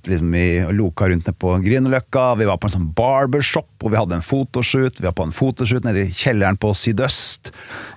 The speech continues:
og tok masse bilder der, og så satte vi oss ned og skulle prate, og det var, altså, det var sånn topp stemning, og jeg hadde da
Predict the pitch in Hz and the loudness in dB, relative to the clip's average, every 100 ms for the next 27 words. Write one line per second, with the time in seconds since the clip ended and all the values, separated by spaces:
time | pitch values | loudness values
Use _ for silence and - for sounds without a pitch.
0 | - - 113 - - 104 95 101 147 135 | -4 0 -2 -2 -4 -2 0 0 0 0
1 | 113 127 127 127 123 95 95 101 85 123 | 0 2 2 2 2 0 0 -4 -2 -4
2 | - 90 92 107 95 - 104 120 85 - | -2 -2 0 2 0 -4 -2 0 0 0
3 | 110 110 - - 120 123 117 113 113 113 | 0 0 -2 -2 0 2 2 2 0 -2
4 | - - - - 113 87 120 143 110 120 | -6 -8 -10 -4 -2 2 0 2 0 0
5 | 87 85 82 92 | 2 2 2 0